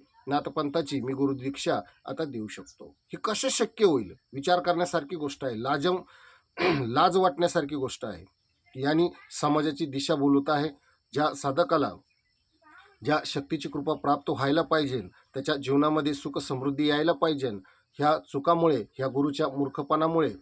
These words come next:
आज <clears throat> प्रत्येकाचे जीवन हे आस्थानी व्यस्त होत आहे.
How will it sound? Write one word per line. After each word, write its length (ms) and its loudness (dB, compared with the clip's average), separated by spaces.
आज 220 0
<clears throat> 380 2
प्रत्येकाचे 460 0
जीवन 400 0
हे 40 0
आस्थानी 440 -2
व्यस्त 320 -6
होत 200 -8
आहे. 180 -12